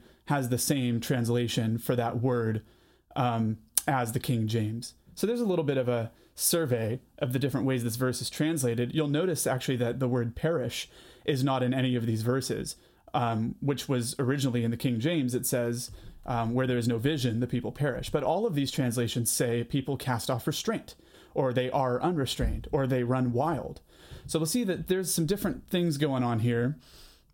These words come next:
Um, ordinarily on this show, <laughs> we would immediately take a look at the context of the verse we're discussing. So, you know,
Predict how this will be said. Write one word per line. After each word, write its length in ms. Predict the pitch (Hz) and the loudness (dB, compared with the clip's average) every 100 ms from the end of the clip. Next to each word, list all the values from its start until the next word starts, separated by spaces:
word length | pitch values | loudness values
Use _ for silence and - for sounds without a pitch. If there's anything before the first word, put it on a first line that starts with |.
| - | -4
Um, 380 | 165 160 151 - - - - | 0 2 0 -4 -10 -16 -2
ordinarily 800 | 247 269 175 208 160 139 123 123 | 0 2 2 2 2 2 2 2
on 160 | 147 135 | 0 0
this 140 | 127 | 0
show, 420 | - 127 117 135 - 180 - 165 | 2 2 2 0 0 -2 0 -4
<laughs> 320 | - - - | -6 -10 -2
we 140 | 170 | 0
would 300 | 151 135 - | 0 0 -2
immediately 560 | - 143 147 160 147 131 | 0 2 2 0 0 0
take 240 | 135 131 | 0 0
a 60 | 123 | 0
look 280 | 110 113 - | 0 -2 0
at 160 | 120 117 | 0 2
the 360 | 117 113 113 - | 0 2 0 -4
context 680 | - 131 127 - - - - - | -2 0 0 -4 -8 -12 -8 0
of 120 | 123 | 2
the 80 | 117 | 2
verse 280 | 117 113 135 | 2 2 0
we're 120 | 120 | 2
discussing. 600 | 113 - - - - 151 - - | 0 -2 -2 -2 -4 -4 -6 -10
So, 420 | - 135 120 - - - - | -2 0 0 -2 -6 -16 -2
you 100 | 151 | 0
know, 260 | 120 117 | 2 0